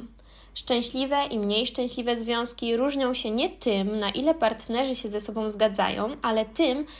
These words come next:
w jaki sposób to robią i czego dotyczą sporne kwestie. Pamiętajmy, że dobro drugiej osoby jest dla nas tak samo ważne jak nasze. Ponadto ignorowanie potrzeb partnera odbije się na twoich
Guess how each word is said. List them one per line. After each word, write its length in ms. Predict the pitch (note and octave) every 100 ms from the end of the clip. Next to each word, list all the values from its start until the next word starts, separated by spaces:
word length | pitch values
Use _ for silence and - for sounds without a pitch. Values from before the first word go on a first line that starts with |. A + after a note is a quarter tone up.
| - - -
w 80 |
jaki 280 | G#3+ D4 D4+
sposób 420 | B3 - C4+ C4
to 160 | - G#3
robią 420 | G3+ F#3+ G#3 B3+
i 120 | B3+
czego 280 | - D4 C4+
dotyczą 460 | G#3+ G3+ A#3 A3+ G#3+
sporne 420 | - G#3 G#3 G3+
kwestie. 520 | G3+ - - - - - - - - - - - - -
Pamiętajmy, 800 | C#4 C#4+ D4 D4 B3+ G3+ F#3+ A3
że 120 | A3+
dobro 320 | A3 D#4 D4
drugiej 320 | C#4 C4+ C#4 -
osoby 460 | G#3+ - G#3 G#3
jest 260 | A3 A3 G#3+
dla 160 | A3 A3
nas 260 | G#3+ A3
tak 200 | - G3+
samo 320 | - D#4 D#4
ważne 520 | A#3+ A3 A3 G#3+ A3 A3+ -
jak 320 | G#3 A3 G#3+ - -
nasze. 440 | G#3 G3+ G3+ - A#3 - - - - -
Ponadto 560 | - A3+ A#3+ A#3 - A3
ignorowanie 640 | A#3 G#3 A3+ A3+ A3+ D4+ C#4+
potrzeb 400 | C4 - B3 -
partnera 680 | A3+ A3 - G#3 G#3 A#3+
odbije 400 | B3+ G#3+ C4+ D4
się 140 | C#4 A#3
na 120 | A3
twoich 320 | G#3+ A3+ A3+